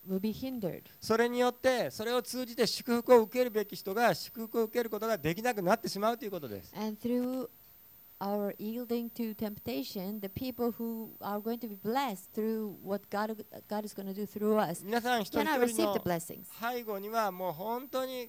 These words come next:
Speaker 2: たくさんの人が待ってるんです。
Speaker 1: Behind you, there are so many people waiting.
Speaker 2: 私たちがこの結婚のための教えをしている時に、
Speaker 1: When I was teaching on marriage,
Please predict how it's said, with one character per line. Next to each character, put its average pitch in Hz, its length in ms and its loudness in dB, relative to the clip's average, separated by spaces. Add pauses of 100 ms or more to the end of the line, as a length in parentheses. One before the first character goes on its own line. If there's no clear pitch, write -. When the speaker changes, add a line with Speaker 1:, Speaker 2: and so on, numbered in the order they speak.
Speaker 2:
た 190 100 -14
く - 80 -18
さ 240 140 -6
ん 240 60 -8
の 220 80 -6
人 226 180 -4
が 233 100 4
待 175 240 2
っ - 40 -18
て 320 120 -2
る 196 120 -2
ん 135 60 -4
で 98 120 -2
す。 - 140 -20
Speaker 1:
Behind 262 440 -4
you, 285 200 -2
there 240 220 -4
are - 20 -6
so 285 200 -10
many 277 200 -12
people 277 380 -6
waiting. 226 440 -4 (480)
Speaker 2:
私 196 280 0
た 190 100 2
ち 190 100 -10
が 202 140 0
こ 196 100 -6
の 180 160 -2
結 202 200 -8
婚 208 100 -6
の 202 60 -6
た 196 100 -2
め 190 60 -8
の 170 160 -2
教 185 120 -8
え - 40 -2
を 170 60 -2
し - 60 -14
て 180 60 -10
い 175 60 -10
る 170 40 -16
時 165 220 -12
に、 175 220 -10 (200)
Speaker 1:
When 220 220 -4
I 233 100 0
was 240 220 -2
teaching 240 380 -10
on 214 200 -8
marriage, 220 640 -6